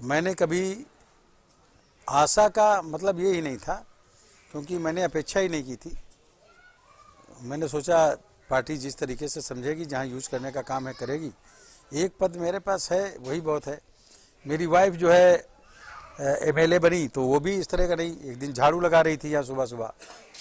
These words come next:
वो रोज़ सुबह झाड़ू लगाती हैं, घर वही साफ करती है अपना। बाहर झाड़ू लगा रही थी, तो एक <laughs> आदमी आया, तो उनसे इन्होंने पूछ लिया होगा, "क्या काम है?" तो उसने कहा कि "क्यों बताया तुमको?" उसने सोचा ये नौकरानी है,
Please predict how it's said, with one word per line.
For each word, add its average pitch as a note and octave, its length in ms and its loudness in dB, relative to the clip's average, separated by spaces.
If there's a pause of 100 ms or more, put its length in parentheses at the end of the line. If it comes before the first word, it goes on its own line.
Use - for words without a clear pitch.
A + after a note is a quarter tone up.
(720)
वो A#2 140 -14 (120)
रोज़ D3 240 -2
सुबह D3 200 2
झाड़ू B2 260 -2
लगाती G2+ 360 -12
हैं, F2+ 120 -20 (220)
घर A#2 120 -8
वही C3 180 -4
साफ - 280 -10
करती - 200 -20
है F2+ 60 -20
अपना। - 180 -20 (760)
बाहर C3 220 4
झाड़ू C#3+ 260 0
लगा D#3+ 220 4
रही F3 160 2
थी, E3 300 -8 (920)
तो C#3 60 -8
एक C#3+ 120 0
<laughs> - 200 -6
आदमी D#3 340 4
आया, D#3 380 6 (1000)
तो B2 80 -10
उनसे C3 280 -4
इन्होंने D#3 240 -2
पूछ E3 280 -10
लिया E3+ 200 2
होगा, D3 200 0
"क्या D3 220 -4
काम C3+ 240 -2
है?" B2+ 80 -10
तो B2 180 -12
उसने B2 240 -14
कहा B2 160 -6
कि B2 140 -18
"क्यों F#3 200 -10
बताया G#3 240 -2
तुमको?" F3+ 320 -8
उसने C3+ 180 -10
सोचा B2+ 240 -10
ये C#3 60 -4
नौकरानी E3 480 -8
है, C3 120 -16